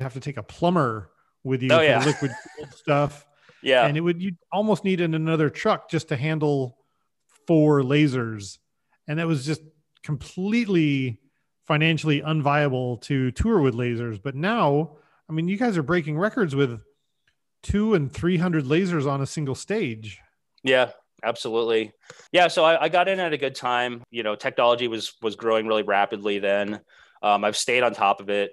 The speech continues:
Speaker 2: You know, when audience scanning happened, you know, I was, I was one of the first people that,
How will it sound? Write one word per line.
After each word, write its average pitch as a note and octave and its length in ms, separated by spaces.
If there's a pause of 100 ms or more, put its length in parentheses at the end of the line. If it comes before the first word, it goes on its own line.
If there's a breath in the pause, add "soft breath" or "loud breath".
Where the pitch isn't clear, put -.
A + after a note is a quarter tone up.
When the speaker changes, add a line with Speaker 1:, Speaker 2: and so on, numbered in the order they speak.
Speaker 2:
You G#2+ 160
know, F#2 320 (400)
when A2 160
audience A2 400
scanning A2 360
happened, G#2+ 600
you G#2+ 80
know, G2 140
I G2 60
was, G2+ 280 (180)
I G#2 60
was G#2 160
one G#2+ 160
of G2+ 80
the G2 380 (680)
first C#3+ 300
people A2 320
that, F#2+ 320